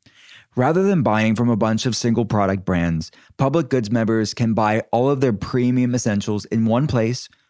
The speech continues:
with one beautiful, streamlined aesthetic. Public Goods searches the globe to find clean, healthy, eco-friendly, and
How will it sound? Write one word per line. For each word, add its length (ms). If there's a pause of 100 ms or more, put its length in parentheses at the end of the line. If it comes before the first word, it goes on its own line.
(240)
with 160
one 220
beautiful, 480
streamlined 800
aesthetic. 640 (500)
Public 320
Goods 280
searches 420
the 100
globe 420
to 80
find 360
clean, 520 (200)
healthy, 640 (280)
eco-friendly, 960
and 140